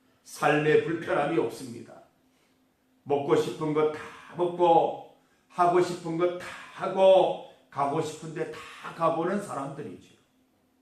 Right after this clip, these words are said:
아삽은 잠깐 동안이지만 오만한 자들의 이런 모습이 부러웠습니다. 주일에 여행 가는 사람들,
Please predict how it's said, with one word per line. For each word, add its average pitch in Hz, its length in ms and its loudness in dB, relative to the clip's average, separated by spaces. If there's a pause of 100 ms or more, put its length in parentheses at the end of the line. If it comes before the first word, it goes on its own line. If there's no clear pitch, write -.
(1400)
아삽은 120 720 -6
잠깐 - 680 0
동안이지만 131 960 -4 (880)
오만한 170 520 6
자들의 151 600 6
이런 147 240 2
모습이 127 800 -6 (420)
부러웠습니다. - 840 -12 (1000)
주일에 98 600 -10
여행 131 260 -6
가는 143 240 -6
사람들, 135 680 -10